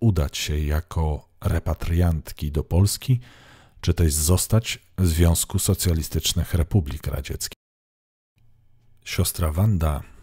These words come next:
i przełożona domu siostra Rozalia Rodziewicz postanowiły zostać, aby pomagać księżom jeszcze pracującym duszpastersko w okolicy, między innymi proboszczowi w Bójwidzach,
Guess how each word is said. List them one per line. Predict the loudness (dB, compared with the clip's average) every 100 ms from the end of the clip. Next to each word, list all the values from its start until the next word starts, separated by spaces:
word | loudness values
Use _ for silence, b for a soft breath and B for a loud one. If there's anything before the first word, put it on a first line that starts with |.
| b b b -4
i | -2
przełożona | 0 2 2 2 2 2
domu | 2 2 2 0 -2
siostra | -2 -2 -2 -2 -2 -2 -4 -8 _
Rozalia | 0 2 4 2 2 2 2 0 -2 -6 _ -2
Rodziewicz | 0 0 0 -2 -2 -6 -14 -12 -12 -12 b b b b
postanowiły | -6 0 2 2 0 -4
zostać, | -4 -4 -2 -2 0
aby | -2 -2 -2
pomagać | 0 0 2 0 -2
księżom | -4 -2 0 0 0 -2 -4 _ B B B B 0
jeszcze | 4 4 4 0
pracującym | 2 0 2 2 2 0 0 0
duszpastersko | 0 -2 -4 -4 -4 -6 -2 -2
w | -2
okolicy, | -2 -2 -2 -6 -6 -6 -10 _ _
między | -2 0 0 0
innymi | 2 2 2 2
proboszczowi | 2 2 0 0 -2 -2 -4 -6 -10 _ _
w | -4 -2
Bójwidzach, | 0 0 0 0 -2 -2 -6 -8 -12